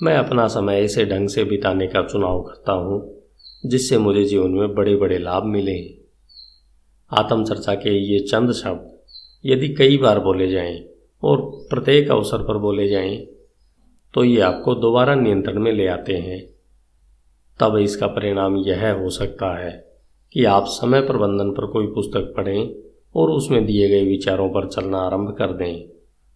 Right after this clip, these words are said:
हो सकता है कि आप कुछ कम उत्तरदायित्व लें, अधिक बार ना कहें, अपनी दिनचर्या को दोबारा व्यवस्थित करें या कम समय बर्बाद करें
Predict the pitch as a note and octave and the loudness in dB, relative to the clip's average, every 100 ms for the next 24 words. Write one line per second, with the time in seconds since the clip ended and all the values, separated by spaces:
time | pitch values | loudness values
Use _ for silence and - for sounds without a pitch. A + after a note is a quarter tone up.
0 | - E3 D3+ C#3+ A#2+ G#2+ G2+ F#2+ - G2 | 0 0 2 0 0 0 0 -6 -6 -8
1 | F#2 - _ _ _ B2+ A#2+ - D3+ D3 | -8 -14 _ _ _ -2 -2 -4 -4 -2
2 | - D#3+ D3+ C#3+ G2+ G2+ F#2+ - G2 F#2 | 0 0 0 -2 -2 0 0 0 -2 0
3 | G2 B2+ - - _ _ _ - A2 C3 | -2 -4 -12 -20 _ _ _ -4 0 2
4 | C#3 A#2+ G#2+ G#2 G2+ G2 G#2 G#2+ G#2 B2 | 2 2 2 2 0 0 0 -2 -2 -6
5 | - - _ _ _ _ _ - D3+ E3 | -10 -18 _ _ _ _ _ -4 0 2
6 | D#3+ C3 B2 B2 A#2+ B2 A2 G#2+ G2 - | 4 4 2 2 2 2 2 0 -2 -4
7 | - - _ - B2+ C3 D3 D#3 A#2+ G#2 | -14 -20 _ -2 2 4 4 4 4 4
8 | G2+ - G2+ - G2 F2+ E2 - - - | 2 -2 -4 -2 -2 -2 -6 -14 -20 -20
9 | _ _ _ _ _ - A2 G#2+ - D#3 | _ _ _ _ _ -2 0 0 2 2
10 | D3+ C3 A#2+ G2+ F#2+ F#2 F#2 - - F#2+ | 2 2 2 2 0 0 -2 -4 -4 -2
11 | A2 - | -2 -6